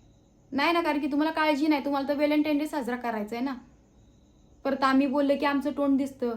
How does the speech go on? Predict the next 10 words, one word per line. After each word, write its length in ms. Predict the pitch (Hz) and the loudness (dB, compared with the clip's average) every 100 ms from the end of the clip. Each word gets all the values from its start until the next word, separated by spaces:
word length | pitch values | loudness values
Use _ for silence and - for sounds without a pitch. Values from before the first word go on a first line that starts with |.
| - - | -8 -2
आम्ही 220 | 262 277 | 0 2
का 180 | 302 302 | 2 2
बोलून 320 | 320 311 311 | 2 4 6
दाखवतो 560 | 302 302 277 285 311 - - - | 4 2 0 0 -2 -6 -14 -2
की 60 | |
बाबा, 180 | 302 277 - | 0 0 -2
खरं 240 | 285 285 320 | 2 4 4
आहे 120 | 330 | 4
ना, 220 | 294 320 339 330 | 4 2 -2 0
खरं, 380 | 277 294 311 | 2 2 2